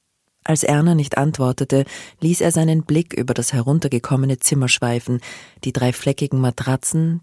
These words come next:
den kleinen Kohleofen, den Topf, in dem die eingetrockneten Reste einer Brotsuppe klebten. Wohl eher nicht.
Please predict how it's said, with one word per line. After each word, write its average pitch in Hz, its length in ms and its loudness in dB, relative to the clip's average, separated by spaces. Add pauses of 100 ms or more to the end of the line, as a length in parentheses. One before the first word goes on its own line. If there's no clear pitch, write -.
den - 160 -8
kleinen 120 420 -2
Kohleofen, 120 880 0 (260)
den 143 160 2
Topf, - 480 -6
in 120 120 -4
dem 117 180 -2
die 120 140 -2
eingetrockneten 127 800 -2
Reste 113 440 -2
einer 120 220 -2
Brotsuppe 120 560 -6
klebten. 117 520 -4 (1000)
Wohl 110 240 -4
eher 113 220 -2
nicht. 120 420 -8